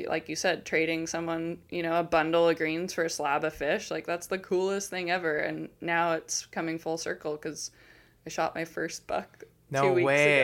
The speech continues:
Speaker 1: ago.
Speaker 2: How was that? How's that feeling?
Speaker 1: It was a pretty insane feeling. And the first day that I went hunting, um, with Sierra and her dad, Sean, it was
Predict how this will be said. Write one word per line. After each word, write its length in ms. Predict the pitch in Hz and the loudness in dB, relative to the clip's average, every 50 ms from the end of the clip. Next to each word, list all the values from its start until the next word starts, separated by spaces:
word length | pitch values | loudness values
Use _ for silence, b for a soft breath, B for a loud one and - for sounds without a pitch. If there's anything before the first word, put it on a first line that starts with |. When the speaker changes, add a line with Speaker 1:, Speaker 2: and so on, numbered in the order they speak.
| 123 - | 4 2
Speaker 1:
ago. 80 | - | 0
Speaker 2:
How 220 | - 143 139 139 135 | 2 2 4 4 4
was 200 | 139 160 180 160 | 4 4 4 4
that? 240 | 131 104 92 - - - - - | 4 2 2 2 -4 -10 -18 -10
How's 240 | - - 131 139 147 | -4 -2 0 0 2
that 180 | 165 95 - - | 0 0 -2 -4
feeling? 340 | - 135 156 160 117 - - - | -6 -4 -4 -4 -4 -6 -4 0
Speaker 1:
It 140 | - 202 196 | 2 4 4
was 140 | 202 214 226 | 6 4 4
a 80 | 226 226 | 4 2
pretty 680 | - - - 208 190 185 190 208 226 240 240 240 214 | 0 -2 -2 2 2 2 4 4 2 2 2 2 2
insane 520 | 208 202 196 196 - 190 185 180 185 190 | 2 0 -2 -2 -2 -2 -2 -2 -4 -4
feeling. 560 | 190 - 165 160 160 170 180 202 214 214 - - | -4 -2 0 0 0 0 0 0 -2 -4 -4 -2
And 340 | - 165 170 170 165 170 165 | -2 0 0 0 0 -2 -2
the 60 | 170 | -4
first 540 | - - - - 185 180 190 196 - - - | -6 -4 0 2 4 4 4 2 0 -2 2
day 320 | 170 175 165 170 175 180 | 4 6 8 8 8 6
that 120 | 180 180 175 | 4 4 4
I 120 | 175 160 | 4 2
went 280 | 156 156 156 156 147 151 | 2 2 0 -2 -2 -4
hunting, 600 | - 170 147 151 165 175 170 175 185 190 196 190 - - - _ - | -6 -6 -6 -4 -2 -2 -2 -2 -2 -4 -6 -8 -10 -14 -14 _ -8
um, 480 | 180 170 185 196 196 196 196 175 165 - - _ _ _ _ _ _ - - - | -6 -6 -6 -6 -8 -8 -10 -12 -14 -16 -20 _ _ _ _ _ _ -18 -6 -2
with 300 | 175 170 165 165 165 - | 0 2 2 0 -2 -4
Sierra 460 | - - 170 160 160 160 160 170 175 | -2 0 2 2 4 4 4 4 4
and 100 | 170 175 175 | 2 0 -4
her 120 | 175 160 | -4 -4
dad, 260 | 165 160 156 156 156 | -2 0 -2 -2 -2
Sean, 500 | - - 156 156 156 160 170 202 208 208 B B B B B B B B B B _ _ - | -4 -4 -4 -4 -2 -4 -4 -6 -6 -8 B B B B B B B B B B _ _ 2
it 160 | 170 170 - | 4 4 6
was 540 | - 180 180 175 170 170 165 165 - - | 6 6 6 6 4 4 2 0 -2 -4